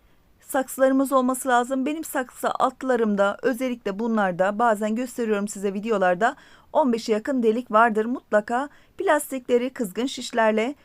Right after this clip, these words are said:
metalleri de matkaplarla delerek bolca drenaj delikleri açıyorum. Ee, konumlarının, e, arkadaşlar, sukulentler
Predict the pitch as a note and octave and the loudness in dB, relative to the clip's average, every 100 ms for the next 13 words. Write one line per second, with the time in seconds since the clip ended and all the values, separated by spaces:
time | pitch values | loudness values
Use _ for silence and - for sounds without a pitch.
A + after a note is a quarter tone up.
0 | _ - B3+ D4+ E4+ D4+ C#4+ C4 B3 B3 | _ -2 -2 2 0 0 -2 0 2 2
1 | C4 C#4 B3 G#3 G3+ A#3 A3 G#3+ A3 - | 0 -6 0 2 2 2 2 2 2 -2
2 | _ G3+ A#3+ A#3+ G#3 A3 G#3 G3+ G#3+ G#3 | _ -2 2 2 0 0 0 2 0 0
3 | G3 F#3 A3 A#3 - F#3 - G3+ F#3+ F4+ | -4 -2 -2 -2 -2 -4 0 0 0 -4
4 | _ _ - - _ _ B3 A#3+ A#3+ A#3+ | _ _ -20 -20 _ _ 2 4 2 -2
5 | _ F4+ F4+ F4+ F4+ F4 F4 F#4 D#4 C4 | _ 0 0 2 0 0 -2 -2 0 -2
6 | - B3 A#3 A3 - - D4 D#4+ C#4 D4 | 0 0 0 -2 -4 -4 -4 -2 -2 -2
7 | C#4 C4+ C4+ - F4+ F4 A#3+ A#3 C4 | -2 -6 -8 -10 -4 0 0 0 -2